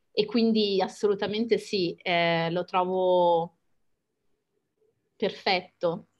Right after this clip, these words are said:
perché c'è questa, soprattutto appunto per tutte le identità che si inter-, si intersecano nella tua persona, eh,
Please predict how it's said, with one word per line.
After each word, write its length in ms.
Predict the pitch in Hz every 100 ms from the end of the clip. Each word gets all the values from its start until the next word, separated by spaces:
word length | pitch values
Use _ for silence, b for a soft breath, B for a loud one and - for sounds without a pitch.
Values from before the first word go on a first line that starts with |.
| _ -
perché 760 | 190 202 185 185 180 175 - -
c'è 200 | 220 214
questa, 720 | 226 - 196 185 180 175 - - 208
soprattutto 720 | - 214 220 220 240 220 233
appunto 520 | 226 202 190 190 -
per 260 | 196 185 -
tutte 320 | 226 - 220
le 60 |
identità 560 | 220 196 196 202 202 196
che 120 | 214
si 120 | 208 202
inter-, 340 | 185 190 185
si 580 | - - _ - 185 220
intersecano 640 | 214 233 233 208 214 180
nella 200 | 185 185
tua 160 | 185 208
persona, 680 | 196 185 - 202 190 175 175 B B B B B B
eh, 380 | - 185 - -